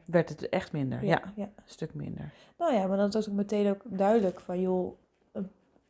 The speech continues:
Speaker 2: waar kan dat bijten vandaan komen? Weet je, een puppy bijt niet om te bijten. Ja, misschien ook weer wel, maar niet, ehm, echt.
Speaker 1: Niet met, "Ik zal jou eens even lekker bijten."
Speaker 2: Nee, dat bedoel ik. De bedoeling is niet om jou een gat te geven, zeg maar.
Speaker 1: Nee.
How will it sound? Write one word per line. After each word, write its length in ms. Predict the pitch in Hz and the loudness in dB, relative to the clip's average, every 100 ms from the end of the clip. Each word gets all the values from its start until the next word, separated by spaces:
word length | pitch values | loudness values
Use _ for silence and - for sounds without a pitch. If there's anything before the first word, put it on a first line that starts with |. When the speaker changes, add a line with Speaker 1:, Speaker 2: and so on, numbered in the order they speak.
| _ _ _ _ _ | _ _ _ _ _
Speaker 2:
waar 460 | 190 196 190 185 - - _ | 0 4 4 2 -2 -10 _
kan 160 | - 196 | -4 -2
dat 160 | 190 | 0
bijten 340 | 180 190 196 185 | 2 2 0 -6
vandaan 360 | 180 185 240 | -4 -2 -2
komen? 300 | 240 170 156 | -2 -6 -4
Weet 140 | 175 180 | -4 -2
je, 80 | |
een 100 | 196 | -4
puppy 240 | 190 208 196 | -4 -4 -2
bijt 240 | 175 190 | 0 0
niet 220 | 190 190 | 0 -2
om 140 | 185 190 | -4 -6
te 100 | 180 | -2
bijten. 360 | 180 226 233 170 | 2 2 2 0
Ja, 140 | 170 | 0
misschien 320 | 170 180 185 | -2 -6 -8
ook 100 | 180 | -6
weer 120 | 165 | -2
wel, 220 | 170 190 185 | 0 2 2
maar 140 | 180 | 2
niet, 360 | 185 202 - - _ _ _ _ _ _ _ - | 0 -2 -6 -20 _ _ _ _ _ _ _ -12
ehm, 500 | 180 170 170 175 185 175 180 185 - | -8 -6 -6 -8 -10 -10 -12 -14 -4
echt. 440 | 202 - - - _ _ _ _ _ _ _ _ _ _ - | -4 -4 -10 -20 _ _ _ _ _ _ _ _ _ _ 0
Speaker 1:
Niet 280 | 196 220 | 2 4
met, 180 | 185 160 | 2 2
"Ik 120 | 143 | 2
zal 160 | - 175 | 2 6
jou 100 | 160 | 8
eens 100 | 160 | 8
even 220 | 165 160 | 6 6
lekker 200 | 170 175 | 4 6
bijten." 340 | 196 208 214 - | 8 8 8 4
Speaker 2:
Nee, 240 | 240 214 | 4 6
dat 120 | 202 | 4
bedoel 180 | 220 214 | 2 2
ik. 200 | 196 190 | -2 -2
De 160 | 202 202 | 0 2
bedoeling 380 | 202 240 247 233 | 4 6 6 6
is 100 | 226 | 6
niet 200 | 254 - | 4 4
om 140 | 240 | 4
jou 160 | 240 226 | 8 6
een 60 | 226 | 6
gat 140 | 240 | 2
te 80 | 240 | 0
geven, 340 | - 175 170 170 | 0 -2 -2 -4
zeg 220 | 170 - | -8 -8
maar. 180 | - - | -14 0
Speaker 1:
Nee. 240 | 190 180 | 2 2